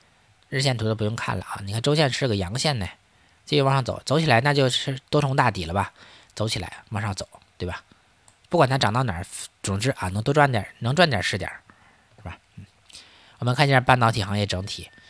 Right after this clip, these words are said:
喏，S O X L非常强势的、漂亮的，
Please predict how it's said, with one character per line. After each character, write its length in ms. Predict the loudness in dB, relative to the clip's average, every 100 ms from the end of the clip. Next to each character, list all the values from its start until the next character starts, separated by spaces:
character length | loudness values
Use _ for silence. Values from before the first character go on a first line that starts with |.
| -16 -2
喏 240 | 0 0 -2 _ _ _ _ _ 0
，S 240 | 2 6
O 80 | 8
X 280 | 8 8 6
L 280 | 6 4 2 -2
非 120 | 0
常 160 | 2
强 240 | 0 -2 -2
势 100 | 0
的、 140 | -2
漂 180 | 0 0
亮 160 | 2
的， 80 | -2